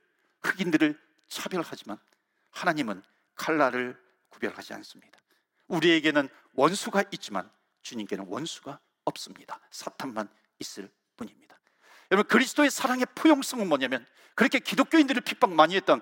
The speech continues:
바울, 그 사울, 그 전에 사울이죠. 사울까지도 포용하시는 그 그리스도의 사랑입니다. 여러분이 이것을 믿으십니까? 여러분, 우리가 과거에 아무리 많이 죄를 지었다 할지라도 하나님께서는 우리를 사랑하신다는 것을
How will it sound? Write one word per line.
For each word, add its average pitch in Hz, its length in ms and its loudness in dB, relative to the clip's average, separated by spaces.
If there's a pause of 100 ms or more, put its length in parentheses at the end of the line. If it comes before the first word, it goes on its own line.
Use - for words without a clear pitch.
(100)
바울, 190 380 4 (720)
그 165 60 0
사울, 175 560 -4
그 156 100 -8
전에 127 160 -6
사울이죠. 123 540 -6 (240)
사울까지도 220 800 0
포용하시는 127 720 -4 (160)
그 143 100 -4
그리스도의 131 520 -6 (200)
사랑입니다. - 800 -16
여러분이 123 320 -2
이것을 120 320 -6 (220)
믿으십니까? 113 600 -14 (440)
여러분, 139 240 2
우리가 160 240 4 (100)
과거에 156 580 2 (760)
아무리 262 240 2
많이 220 260 -2
죄를 165 300 -2
지었다 - 260 -6
할지라도 147 500 -6 (500)
하나님께서는 226 640 4
우리를 185 260 2
사랑하신다는 208 680 4
것을 160 260 2